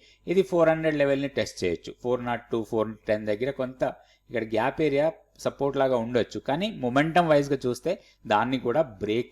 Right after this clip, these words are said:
చేసే అవకాశాలే ఎక్కువ ఉన్నాయి. So దీంట్లో కూడా ఒక షార్ట్ కోసమే ప్లాన్ చేయాలి. అయితే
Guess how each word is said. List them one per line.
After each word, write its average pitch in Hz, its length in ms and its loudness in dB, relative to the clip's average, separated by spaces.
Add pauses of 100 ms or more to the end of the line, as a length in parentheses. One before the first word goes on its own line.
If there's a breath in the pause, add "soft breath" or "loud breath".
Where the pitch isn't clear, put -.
చేసే 117 240 -2
అవకాశాలే 110 560 -2
ఎక్కువ 113 280 -8
ఉన్నాయి. 98 180 -2 (340 soft breath)
So 143 60 0 (140)
దీంట్లో 196 340 4
కూడా 180 240 6
ఒక 165 180 -2
షార్ట్ 135 260 4 (100)
కోసమే 151 340 -4
ప్లాన్ 123 260 -4
చేయాలి. 117 280 -2 (360 soft breath)
అయితే 185 200 4